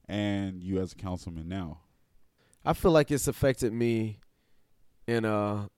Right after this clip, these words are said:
Speaker 2: positive and a negative manner.
Speaker 1: Mm-hmm.
Speaker 2: Positive being for the young black boys and young black girls who didn't think they can s-, see somebody in office. You know, they, they see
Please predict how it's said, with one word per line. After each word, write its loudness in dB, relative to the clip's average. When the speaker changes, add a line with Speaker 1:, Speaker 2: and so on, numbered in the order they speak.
Speaker 2:
positive 2
and 0
a 0
negative -2
manner. -2
Speaker 1:
Mm-hmm. -4
Speaker 2:
Positive 2
being -6
for -4
the -4
young -2
black -2
boys -4
and -6
young -4
black -4
girls -2
who -4
didn't -6
think -6
they -4
can -10
s-, -12
see -8
somebody -2
in -2
office. -4
You -4
know, 0
they, 0
they 0
see 0